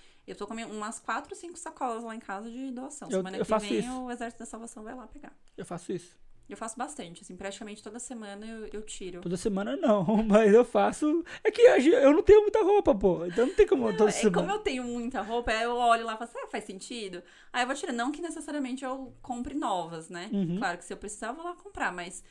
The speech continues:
Speaker 1: eu tiro no sentido de, realmente, não faz mais sentido. Isso aqui já tá manchando, isso aqui
Speaker 2: É.
Speaker 1: eu vou tirando.
Speaker 2: É, eu faço isso uma vez no ano, mais ou menos. Quando eu, tipo, eu paro o ano, ah, vi aqui, hum, não usei tanto esse ano. Pego, já vou tirando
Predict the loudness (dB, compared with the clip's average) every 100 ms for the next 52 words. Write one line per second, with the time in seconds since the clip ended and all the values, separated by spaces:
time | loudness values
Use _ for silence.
0 | _ -10 -8 -8 -8 -8 -8 -8 -8 -8
1 | -10 -12 -14 -14 -16 -16 -12 -12 -12 -14
2 | -14 -14 -14 -16 -14 -12 -12 -12 -14 -16
3 | -16 -12 -8 -6 -8 _ -20 -18 -16 -18
4 | _ _ -20 -20 -18 -8 -2 0 2 2
5 | 0 -4 -4 -2 -2 -2 -2 -4 -4 -6
6 | -6 -6 -10 -10 -8 -8 -8 -10 -4 0
7 | 2 2 -2 -4 -4 -4 -8 -6 -2 -2
8 | -2 -4 -4 -6 -6 -6 -10 _ _ _
9 | -8 -4 -2 -2 -4 -2 0 0 -2 -14
10 | _ -8 -2 0 0 0 0 -2 -2 -6
11 | -8